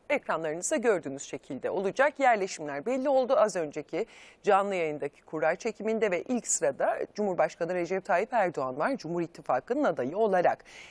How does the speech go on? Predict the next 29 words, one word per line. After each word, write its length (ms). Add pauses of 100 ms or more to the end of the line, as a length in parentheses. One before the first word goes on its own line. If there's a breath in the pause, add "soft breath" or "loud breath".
(120)
Memleket 460
Partisi'nin 720
adayı 460
olarak 520
da 200
Muharrem 420
İnce 240
ikinci 320
sırada 320
yer 180
alacak. 420 (1500 loud breath)
Millet 420
İttifakı'nın 760
Cumhurbaşkanı 760
adayı 340
olarak 420
Kemal 280
Kılıçdaroğlu 680
üçüncü 340
sırada 680
ve 100
Ata 260
İttifakı'nın 760
Cumhurbaşkanı 680
adayı 300
olarak 380
Sinan 380
Oğan 420
da 180